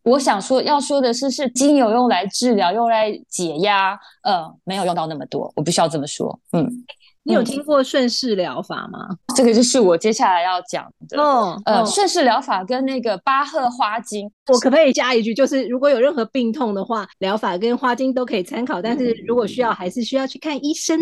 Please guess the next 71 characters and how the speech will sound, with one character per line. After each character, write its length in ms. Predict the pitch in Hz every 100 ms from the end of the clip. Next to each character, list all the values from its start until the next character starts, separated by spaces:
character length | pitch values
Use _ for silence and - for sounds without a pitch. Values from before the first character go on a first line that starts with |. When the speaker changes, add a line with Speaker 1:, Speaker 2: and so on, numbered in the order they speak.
| 330
Speaker 2:
哦。 80 | 311 294 285 294 330 - -
Speaker 1:
没 280 | 294 285 277
错， 320 | 247 427 294
这 160 | 247 330
是 80 |
非 160 | 330 349
常 240 | 370 277
重 160 | 277 311
要 140 | 311
的 100 | 269
提 220 | 262 233 254
醒。 200 | 247 196 - 269
Speaker 2:
我 60 |
可 100 | 240
不 80 | 262
可 60 | 320
以 100 | 269
先 260 | - 285
讲 240 | 359 226 185
一 60 |
下 220 | 196 220 202
Speaker 1:
嗯。 80 | -
Speaker 2:
我 100 | 190
对 240 | 180 269 220
这 160 | 269
两 240 | 226 170 165
个 80 |
东 180 | 170 208
西 160 | 220 233
的 120 | 185
认 240 | 190 175
识？ 180 | 175 -
Speaker 1:
是。 380 | 339 294 240 247 - -
Speaker 2:
我 100 | 403
有 160 | 320
听 340 | 202 - 320 330
过， 180 | 392 311
都 100 | 359
觉 160 | 381
得 140 | 285 285
说 160 | 349
，“哈， 220 | - - 359 381 _ _ _ -
这 100 | 339
是 120 | 359
在 160 | 415
骗 200 | 381 392 359
人 180 | 226 202
的 80 | 254 _
吧？” 320 | 254 226 175 - _ -
Speaker 1:
哦， 80 | - - _ -
这 160 | 349 302 247
个 120 | - _ _ _ -
我 140 | 220
记 200 | 208 285
得 120 | 262
我， 160 | 226 202 -
因 100 | 302
为 40 |
我 160 | 269 202
前， 320 | 214 202 185
之 140 | 302
前 140 | 294 262
也 60 |
是 120 | 190
完 200 | 226 190
全 220 | 220 240 190
没 80 |
有 100 | 196 156
听 260 | - 175
过 180 | 175 170
嘛， 120 | 147